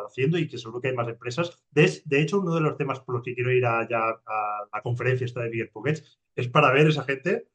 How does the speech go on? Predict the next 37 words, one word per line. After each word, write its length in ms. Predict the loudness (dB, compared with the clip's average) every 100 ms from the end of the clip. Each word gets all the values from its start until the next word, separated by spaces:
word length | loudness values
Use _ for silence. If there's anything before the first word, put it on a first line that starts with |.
| _ _ -2
qué 80 | 2
es 40 |
lo 60 | 4
que 80 | 4
hacen 220 | 4 2
y 20 |
para 160 | 0 0
inspirarme 500 | 0 0 0 0 -2
y 80 | -2
para 140 | -2
sentir 420 | -2 -2 0 0 0
que 80 |
lo 120 | -2 -2
que 40 |
estamos 200 | 0 0 0
haciendo 220 | -2 0
aquí, 160 | 0
que 80 | -2
nos 120 | -4
parece 260 | -4 -2 4
grande, 340 | 4 4 2 -2
es 140 | 0
nada, 280 | 2 2 2
¿no? 60 | 0
A 60 |
veces 200 | 0 -2
cuando 220 | -2 0 0
lo 120 | -2
comparas 320 | -2 -2 0
en 60 | 2
relativo, 560 | 2 2 2 2 0 -4 _ -6
te 100 | -2
parece 280 | 0 0 2
nada 260 | 2 0 -4
lo 100 | -14
que 100 | -18
haces. 360 | -18 _ -20